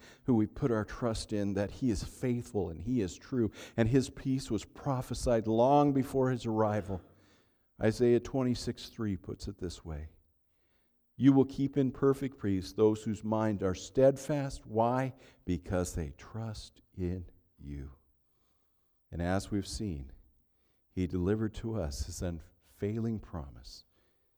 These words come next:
as Prince of Peace. You say, "Pastor Greg, I'm still going through the storm." May I leave you with this thought? There was a little boy, he was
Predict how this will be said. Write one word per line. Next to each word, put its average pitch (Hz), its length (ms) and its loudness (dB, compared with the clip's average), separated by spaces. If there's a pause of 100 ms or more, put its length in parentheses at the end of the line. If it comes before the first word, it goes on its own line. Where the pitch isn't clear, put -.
(260)
as - 120 -10
Prince 82 360 -8
of 78 100 -10
Peace. - 560 -12 (1900)
You 104 80 -4
say, 117 180 -4
"Pastor 107 380 -2
Greg, 104 440 2 (1400)
I'm 82 120 -10
still 127 240 0
going 92 280 0
through 87 180 -6
the 76 100 -8
storm." - 500 -12 (2000)
May 95 140 -2
I 92 120 0
leave 98 260 0
you 107 100 0
with 101 160 -2
this 98 240 -4
thought? - 320 -8 (2000)
There 101 80 2
was 101 100 2
a 107 40 0
little 120 140 4
boy, 92 520 4
he 82 120 -4
was 80 360 -10